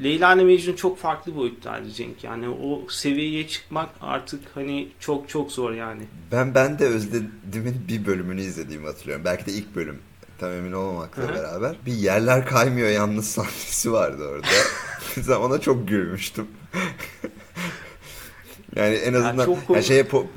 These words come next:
Speaker 2: böyle bir popüler kültürdeki bir şeylere referans vermeleri hoşuma gitmişti açıkçası.
Speaker 1: Ben diziyi üçüncü sezonu izlemeye başladım.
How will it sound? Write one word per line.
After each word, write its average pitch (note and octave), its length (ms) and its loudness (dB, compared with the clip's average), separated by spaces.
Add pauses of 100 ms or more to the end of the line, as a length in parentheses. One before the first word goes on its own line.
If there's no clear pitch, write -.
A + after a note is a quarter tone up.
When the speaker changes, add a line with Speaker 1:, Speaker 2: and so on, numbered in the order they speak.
(560)
Speaker 2:
böyle A2 160 0
bir G#2 100 -2
popüler A2+ 420 4
kültürdeki A2 640 -2
bir A2 60 -6
şeylere G#2 360 4
referans G#2 580 2
vermeleri G2+ 460 2
hoşuma G2 320 0
gitmişti F2+ 460 -8
açıkçası. - 500 -10 (200)
Speaker 1:
Ben C#3+ 240 2
diziyi F#3 540 -4
üçüncü E3+ 320 -4
sezonu C#3+ 420 0
izlemeye A2+ 360 -6
başladım. A2+ 440 -6